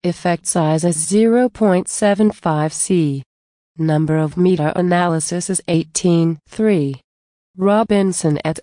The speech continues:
al, nineteen ninety. A. Description is various therapies for depression. B. Effect size is zero point seven five C.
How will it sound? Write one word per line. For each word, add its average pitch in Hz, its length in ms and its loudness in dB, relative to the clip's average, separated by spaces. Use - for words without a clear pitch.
al, 175 220 0
nineteen 170 640 0
ninety. 170 460 4
A. 131 200 -6
Description 202 720 -2
is 190 160 -2
various 175 520 0
therapies 165 560 0
for 190 220 -2
depression. 170 640 0
B. 147 340 0
Effect 175 440 -4
size 160 400 0
is 165 100 0
zero 226 540 2
point 190 400 0
seven 208 420 0
five 156 400 -2
C. 147 500 -2